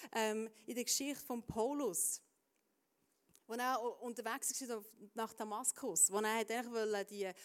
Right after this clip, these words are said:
Anhänger Jesus hat wollte verhaften. Er erscheint ihm Jesus, oder? Er geht zu Boden, er wird blind. Aber Jesus verkündet ihm nicht die Botschaft. Er sagt nicht, was los ist.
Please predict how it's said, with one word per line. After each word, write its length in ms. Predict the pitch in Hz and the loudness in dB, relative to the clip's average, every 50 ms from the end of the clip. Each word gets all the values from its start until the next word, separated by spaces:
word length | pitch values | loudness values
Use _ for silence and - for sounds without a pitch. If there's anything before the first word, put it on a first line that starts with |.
| - - - | -18 -12 -4
Anhänger 440 | - 226 247 247 247 262 262 247 226 | 0 2 2 2 2 2 2 2 2
Jesus 360 | 214 208 208 226 254 254 247 | 4 4 4 4 4 2 2
hat 140 | 233 208 - | 0 0 0
wollte 180 | 208 202 196 | 0 0 -2
verhaften. 540 | 190 - 190 175 196 208 220 247 - - - | -4 -6 -8 -4 -2 -2 -2 -2 -4 -6 -6
Er 280 | 233 190 202 208 202 - | -4 -4 -4 -4 -6 -8
erscheint 520 | 190 220 208 - - 233 247 294 285 - | -8 -6 -6 -6 -6 -4 -4 -4 -4 -4
ihm 120 | 254 220 | -4 -2
Jesus, 480 | 208 202 196 196 214 262 - 294 - - | 0 0 2 2 2 2 2 2 2 0
oder? 220 | 226 226 233 285 285 - - - _ _ - - - - - - - - - - - - - - | -2 -2 -4 -6 -6 -8 -10 -20 _ _ -20 -20 -20 -20 -20 -20 -20 -20 -20 -20 -20 -16 -8 -4
Er 80 | 214 | 0
geht 220 | 214 240 233 233 - | 2 2 2 2 0
zu 80 | 247 | -2
Boden, 300 | 208 - 240 254 269 262 | 4 6 6 6 6 6
er 120 | 262 247 233 | 4 4 4
wird 240 | 214 208 - - | 4 2 2 -2
blind. 540 | - 226 240 262 294 320 339 349 - - - - - _ _ _ _ _ _ _ _ _ _ _ _ _ _ _ _ _ _ _ _ _ _ _ _ _ _ _ _ _ _ _ _ _ _ _ _ _ _ _ _ _ _ _ _ _ _ _ _ _ _ _ _ _ _ _ _ _ _ _ _ _ _ _ _ _ _ _ _ _ _ _ _ _ _ _ _ _ _ | 2 4 6 8 10 10 10 10 8 6 2 -2 -12 _ _ _ _ _ _ _ _ _ _ _ _ _ _ _ _ _ _ _ _ _ _ _ _ _ _ _ _ _ _ _ _ _ _ _ _ _ _ _ _ _ _ _ _ _ _ _ _ _ _ _ _ _ _ _ _ _ _ _ _ _ _ _ _ _ _ _ _ _ _ _ _ _ _ _ _ _ _
Aber 180 | - 208 185 202 | -8 -6 -4 0
Jesus 440 | 208 233 262 294 302 - - - - | 0 0 0 0 0 0 0 0 0
verkündet 460 | - 190 - - - 185 185 175 170 | -2 -6 -8 -6 -8 -6 -6 -6 -6
ihm 100 | 185 180 | -8 -10
nicht 140 | 208 226 - | -8 -8 -10
die 40 | - | -10
Botschaft. 720 | - 233 233 240 233 - - - - 175 165 - - - - - _ _ _ _ | -10 -10 -12 -12 -10 -12 -14 -14 -14 -20 -20 -20 -20 -20 -20 -20 _ _ _ _
Er 160 | - 226 254 | 0 0 2
sagt 180 | 240 202 175 170 | 2 0 -2 -4
nicht, 120 | 202 233 226 | -6 -6 -6
was 160 | 240 226 - | -6 -8 -8
los 320 | 226 214 214 240 - - | -10 -10 -10 -8 -10 -10
ist. 280 | 269 - - - - - | -10 -12 -12 -14 -14 -14